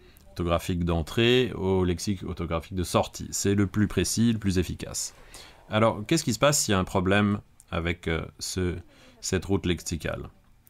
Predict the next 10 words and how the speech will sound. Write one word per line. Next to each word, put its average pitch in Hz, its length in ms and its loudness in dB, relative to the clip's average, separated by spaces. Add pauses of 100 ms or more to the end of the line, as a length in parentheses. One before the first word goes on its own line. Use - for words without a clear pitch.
(480)
Eh - 80 -2
bien, 110 260 4
ils 101 120 -2
sont 117 180 0
obligés 120 260 4
de 117 80 4
passer 135 560 2
par 107 180 2
conversion 101 440 0
graphème-phonème. 95 1000 2